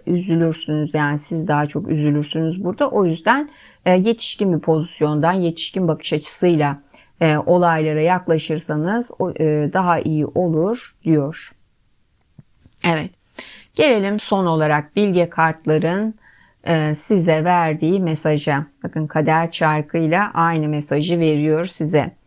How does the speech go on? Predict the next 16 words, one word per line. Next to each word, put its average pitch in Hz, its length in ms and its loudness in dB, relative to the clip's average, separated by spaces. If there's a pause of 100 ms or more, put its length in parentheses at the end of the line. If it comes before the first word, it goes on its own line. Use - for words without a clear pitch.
(420)
Planları 269 580 2
tıkır 262 280 2
tıkır 196 260 0
işleyenlerden 160 880 0
misin 151 280 -4
yoksa 196 400 0
aksayanlardan 165 1000 0
mı? 139 240 -2 (360)
Birinci 214 360 4
gruptaysan 165 760 0
kendini 170 420 0
iyi 180 260 0
hissetmek 156 480 -2
için - 240 -4
rutinler 202 640 2
yarat. 147 460 -2